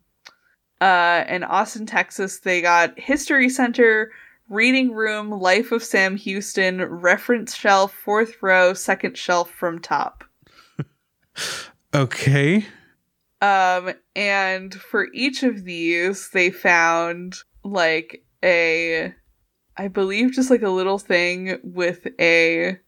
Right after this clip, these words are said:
Speaker 1: pa-, passphrase. Hold on. Location. The artifacts contain pages of twenty-seven chapters from Codex of the Lost Ring.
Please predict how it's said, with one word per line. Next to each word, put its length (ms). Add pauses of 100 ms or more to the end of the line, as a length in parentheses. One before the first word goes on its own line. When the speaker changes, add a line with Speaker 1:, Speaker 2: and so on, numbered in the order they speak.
(400)
Speaker 1:
pa-, 600 (320)
passphrase. 720
Hold 200
on. 260 (440)
Location. 760 (220)
The 120
artifacts 500
contain 480
pages 400
of 100
twenty-seven 540
chapters 480
from 180
Codex 400
of 120
the 80
Lost 380
Ring. 440